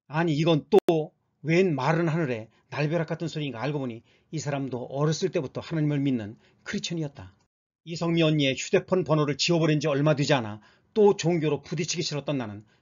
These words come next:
부드럽게 말했다. "나는 하나님을 믿지 않지만 나쁘게 생각하지 않아. 내가 내린 결론은 세상의 모든 종교는 하나라고 생각해. 인간이 행복하게 살려고 하는 진리는 힌두교든 불교든 천주교든 기독교든 다 똑같다고 생각해." 그러자 대뜸 그 사람은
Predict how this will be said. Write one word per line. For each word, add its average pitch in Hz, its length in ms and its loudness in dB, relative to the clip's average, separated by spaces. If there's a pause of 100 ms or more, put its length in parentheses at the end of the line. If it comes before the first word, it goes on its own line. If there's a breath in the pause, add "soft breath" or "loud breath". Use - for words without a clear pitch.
(100)
부드럽게 143 400 -4
말했다. 135 480 -12 (640)
"나는 160 300 -2
하나님을 175 420 2
믿지 151 220 2
않지만 127 420 0
나쁘게 143 400 -4
생각하지 156 480 -2
않아. 110 220 -8 (300 soft breath)
내가 147 260 2
내린 151 260 2
결론은 151 340 2
세상의 156 420 -2
모든 156 280 2
종교는 117 380 -4 (220 loud breath)
하나라고 165 420 -2
생각해. 127 420 -6 (240 soft breath)
인간이 151 380 2
행복하게 160 500 -4
살려고 135 480 -2 (200 loud breath)
하는 156 280 -2
진리는 147 400 -2
힌두교든 156 560 -4
불교든 143 400 -4
천주교든 151 460 -6
기독교든 147 500 -4 (400 soft breath)
다 117 360 -6
똑같다고 160 420 -6
생각해." 151 500 -6 (460)
그러자 156 340 -4
대뜸 160 420 -4
그 160 120 -6
사람은 127 400 -2